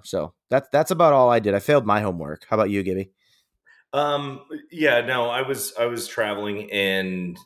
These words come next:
Speaker 2: I, I, <laughs> I made time after <laughs> Thursday Night Football to watch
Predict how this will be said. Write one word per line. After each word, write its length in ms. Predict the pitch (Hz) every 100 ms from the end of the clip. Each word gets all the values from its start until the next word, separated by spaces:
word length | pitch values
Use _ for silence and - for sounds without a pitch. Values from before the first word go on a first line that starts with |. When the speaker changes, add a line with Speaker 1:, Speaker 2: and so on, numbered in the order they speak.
| -
Speaker 2:
I, 140 | 95 - 95
I, 220 | 92 90 - _ _ _ _ _ _ 123
<laughs> 360 | - - - - - _ - _ - - 359 - -
I 400 | 117 117 113 -
made 300 | 131 139 143
time 520 | - 135 123 151 175 - - 233 -
after 480 | 113 - - 131 135 - -
<laughs> 220 | 127 -
Thursday 400 | 135 123 - 120
Night 260 | 107 104 104
Football 520 | 107 - 101 98 95
to 100 | -
watch 500 | 95 92 87 - -